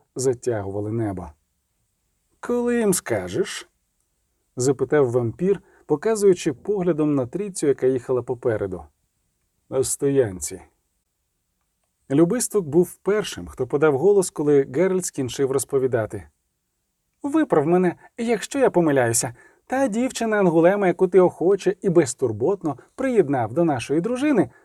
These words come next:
то злодійка. Аби врятувати її від кари, заслуженої, до речі, ти погодився на колаборацію з Нільфгардом. Дав себе найняти. Та що там,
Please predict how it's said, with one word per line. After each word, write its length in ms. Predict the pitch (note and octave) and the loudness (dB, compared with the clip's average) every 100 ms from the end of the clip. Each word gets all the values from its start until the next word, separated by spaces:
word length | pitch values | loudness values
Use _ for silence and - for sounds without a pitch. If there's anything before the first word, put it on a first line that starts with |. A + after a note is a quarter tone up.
| _ | _
то 180 | D#4 D#4 | -2 0
злодійка. 640 | B3 G3 F3 F3 F3+ F3+ F3 _ _ _ | 4 6 6 2 2 0 -2 _ _ _
Аби 260 | A3+ A3+ A#3+ | 0 0 0
врятувати 600 | G#3+ G#3 F#3+ F3 C#3 B2+ | 2 2 4 2 2 0
її 120 | A#2 | -2
від 140 | A2 | -4
кари, 480 | - A3+ C4 A3+ G#3 - _ | -6 -4 0 0 0 -4 _
заслуженої, 720 | B3+ A#3 - D#3+ A#2 G2+ B2 | -4 -2 -2 0 -2 -2 -2
до 80 | D3 | 0
речі, 280 | A3+ B3 C4 - - _ | -2 -2 -6 -8 -20 _
ти 220 | F3+ A#3 | 2 2
погодився 720 | B3 A3 F#3+ A3+ A#3 F#3+ G3+ | 0 2 4 4 0 0 2
на 120 | G3 | 2
колаборацію 800 | F3+ F#3 E3 C3+ C#3+ G#3+ - G3+ | 4 6 6 4 2 0 -2 0
з 80 | F3+ | 2
Нільфгардом. 540 | D#3 C#4 E3+ G#2 G2+ - _ _ _ - | 2 0 -4 -6 -8 -14 _ _ _ -8
Дав 300 | C#3+ E3+ A3 | 2 2 2
себе 280 | - E3+ E3 | 0 2 2
найняти. 580 | D3+ A#2 G#2+ A2+ C#3+ C#3 _ _ | 0 -2 -2 -2 -4 -4 _ _
Та 140 | - D3+ | -8 -6
що 320 | - - D4 | -4 -2 0
там, 200 | C#3+ A#2+ | 0 -4